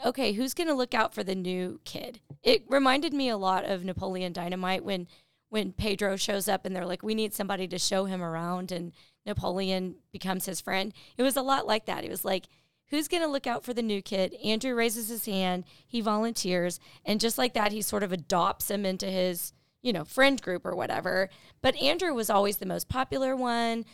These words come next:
the good-looking one. So I guess when they started the band and became successful, George just thought that would carry into the band. By the way, his name wasn't George. His, he had a long Greek name, and Andrew nicknamed him Yog because that was just, like, a shorter version.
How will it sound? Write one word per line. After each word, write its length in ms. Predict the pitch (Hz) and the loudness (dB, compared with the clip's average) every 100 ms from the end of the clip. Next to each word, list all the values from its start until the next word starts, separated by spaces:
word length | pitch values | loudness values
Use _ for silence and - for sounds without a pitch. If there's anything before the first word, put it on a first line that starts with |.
| _ | _
the 80 | 180 | -6
good-looking 540 | 185 196 226 - 247 240 | -4 -2 -2 0 -2 2
one. 400 | 233 220 226 220 - - - | 4 4 2 -2 -12 -20 0
So 220 | 277 - | 2 4
I 100 | 247 | 4
guess 260 | 285 330 320 | 4 2 0
when 120 | 254 | 0
they 120 | 214 | -2
started 380 | - 226 214 175 | 0 0 0 -4
the 80 | 160 | -6
band 380 | 175 233 262 185 | -2 0 -2 -4
and 80 | 170 | -8
became 300 | 175 196 190 | -8 -8 -8
successful, 560 | 156 - 247 - 180 | -8 -4 -4 -4 -6
George 440 | 170 - 214 247 - | -6 0 0 0 -2
just 280 | 196 180 - | -2 -2 -2
thought 220 | 165 - | -4 -2
that 160 | - | -4
would 120 | - - | -4 -6
carry 340 | 180 180 175 | -2 -2 -2
into 560 | 185 175 190 180 175 170 - | -4 -4 -2 0 -2 -6 -4
the 80 | 156 | -2
band. 520 | 170 285 175 226 - _ _ _ _ - - | 2 2 0 -2 -8 _ _ _ _ -20 -2
By 200 | 226 294 | 4 6
the 100 | 269 | 6
way, 180 | 220 208 | 6 6
his 140 | 226 202 | 4 4
name 260 | 247 220 | 4 4
wasn't 280 | 190 190 156 | 2 0 -2
George. 340 | - - 175 190 | -6 -6 -2 -2
His, 200 | 175 - - - - | -2 -6 -20 -20 -8
he 140 | 247 254 | 2 4
had 140 | 208 | 4
a 40 | |
long 360 | 165 202 220 220 | 4 6 8 6
Greek 340 | 175 226 220 | 4 2 2
name, 400 | 170 170 165 165 - | 0 2 2 0 -2
and 100 | 175 | 0
Andrew 400 | 185 208 208 190 | 4 2 2 0
nicknamed 500 | 180 190 185 175 170 | 0 0 0 -2 -2
him 180 | 180 160 | -4 -4
Yog 560 | 156 202 160 151 165 | 2 4 4 0 -2
because 280 | 180 175 180 | -4 -4 -4
that 120 | 185 | -2
was 120 | 175 165 | -2 -4
just, 140 | 160 | -4
like, 120 | 180 | -4
a 60 | 175 | -2
shorter 400 | - 180 165 156 | 0 0 0 -2
version. 760 | 160 180 165 - - 156 190 | -2 -2 -2 -2 -4 -8 -10